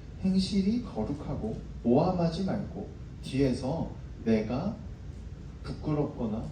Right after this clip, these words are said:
혹은 누군가가 질투가 나도 뒤에서 이렇게 저렇게 나쁜 소리 하지 말고, 많은 술의 종이 되지 말고, "아, 이제 내가 남은 게 없으니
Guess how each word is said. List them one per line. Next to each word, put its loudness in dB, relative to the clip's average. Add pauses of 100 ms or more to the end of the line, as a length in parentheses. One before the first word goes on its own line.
혹은 -2 (300)
누군가가 0
질투가 -2
나도 -2
뒤에서 -2 (240)
이렇게 -6
저렇게 -6
나쁜 -4
소리 -2
하지 -2
말고, -2 (680)
많은 0
술의 4
종이 0
되지 0
말고, -2 (280)
"아, 0
이제 -2
내가 0
남은 -2
게 0
없으니 -2